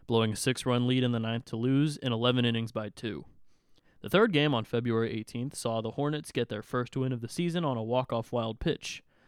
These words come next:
The big story from the weekend was Matt Massiangelo, who was hit by a pitch seven times in two games. There were three H B Ps in the first game, then four in the second. He was also hit again in his first at-bat in the third game. Eight pitches hit him in nine at-bats,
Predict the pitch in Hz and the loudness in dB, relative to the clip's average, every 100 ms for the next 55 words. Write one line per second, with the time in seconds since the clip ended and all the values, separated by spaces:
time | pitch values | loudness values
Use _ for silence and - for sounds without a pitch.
0 | _ _ _ - 113 180 - 180 190 202 | _ _ _ -4 0 0 2 4 6 4
1 | - 127 117 120 156 147 110 113 131 165 | 4 2 4 4 2 0 0 0 0 2
2 | 143 160 - 139 156 120 107 - - _ | 2 0 0 0 0 0 -4 -8 -14 _
3 | _ _ - 110 110 131 - 110 104 135 | _ _ -6 -6 -4 -8 -6 -6 -4 -2
4 | 131 - 147 151 151 151 151 156 135 127 | 0 4 4 4 0 0 0 2 0 0
5 | 143 147 135 139 104 - - _ - - | 2 4 2 0 -4 -10 -16 _ -20 -10
6 | - 107 - 151 214 226 - 147 160 131 | -4 -4 -2 0 4 2 2 0 0 0
7 | 117 - 123 147 143 110 170 196 - 202 | 0 2 2 2 0 -2 0 0 0 -2
8 | 214 220 131 117 - 120 120 113 110 - | -2 -2 -2 -2 -4 0 0 0 -4 -4
9 | 170 - - _ _ _ _ _ _ 175 | -4 -4 -12 _ _ _ _ _ _ 2
10 | 220 240 240 170 175 147 160 165 131 - | 4 6 8 8 8 8 6 8 6 4
11 | 139 143 143 131 113 120 147 165 226 208 | 2 4 4 4 2 -2 -2 2 4 4
12 | 117 98 - - - - - 226 233 214 | 0 -8 -12 -20 -20 -12 0 0 2 0
13 | 208 202 - 175 175 175 120 117 117 135 | 2 0 2 4 4 2 -2 -2 0 0
14 | 127 113 98 76 - | 0 -4 -8 -10 -12